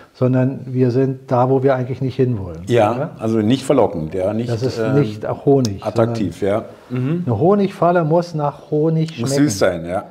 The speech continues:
Speaker 2: Mhm.
Speaker 1: Also es muss mehr in die Richtung gehen, wo wir beide sagen würden,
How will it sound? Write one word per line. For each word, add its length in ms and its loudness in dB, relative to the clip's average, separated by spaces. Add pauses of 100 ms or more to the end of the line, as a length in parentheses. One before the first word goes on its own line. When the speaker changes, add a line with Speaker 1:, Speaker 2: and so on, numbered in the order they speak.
Speaker 2:
Mhm. 340 -6
Speaker 1:
Also 320 0
es 300 -6
muss 360 2
mehr 560 -2
in 140 -6
die 160 -2
Richtung 380 -4
gehen, 340 0
wo 160 0
wir 180 0
beide 300 2
sagen 380 0
würden, 500 -2